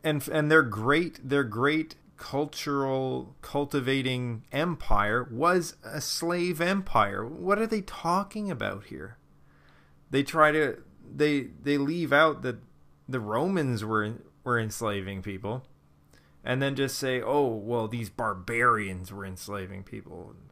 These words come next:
You know, the, when the Romans were gone, then they were just enslaving everybody. The Romans were a slave empire.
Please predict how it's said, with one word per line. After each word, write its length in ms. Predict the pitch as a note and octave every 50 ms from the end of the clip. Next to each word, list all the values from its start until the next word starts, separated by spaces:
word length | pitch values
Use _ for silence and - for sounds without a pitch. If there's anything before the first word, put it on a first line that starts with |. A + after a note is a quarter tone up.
| - _ _ -
You 140 | - A2+ A2+
know, 200 | G#2 G2+ - G#2 G2+
the, 80 | - - - - - - - - - _ _ _ _ -
when 140 | G#2+ A#2 A2+
the 80 | A2 G#2
Romans 480 | F#2 G2+ B2 C#3 C#3 C3 A#2+ A2 G2+
were 140 | F#2+ G2+ G2
gone, 320 | F#2 G2 G2 F#2+ G2 G2+ G2
then 120 | G2+ G2+
they 100 | G#2 G#2+
were 100 | G2 G#2
just 240 | F#2+ G2+ G2 - -
enslaving 720 | F#2+ F2+ - - - - G#2+ A#2 A#2+ A2+ G#2 G#2 G#2 G2 F#2+
everybody. 380 | F2+ F#2 F#2 F2+ F#2 F2+ E2+ - - - - - - - - - - - - - - -
The 100 | - C#3+
Romans 500 | D3 D#3 F3+ F3+ F3+ F#3 F#3+ F#3 F3+ F3
were 340 | D#3+ - D3 D3+ F3 E3+ F3
a 100 | D#3 D3+
slave 720 | D3+ - - - - D3 D#3 E3+ F3+ F3 F3+ F3+ E3+ D3 D3
empire. 720 | - D3+ D#3+ E3 D#3+ C#3 - A2+ G2 F#2+ - - - -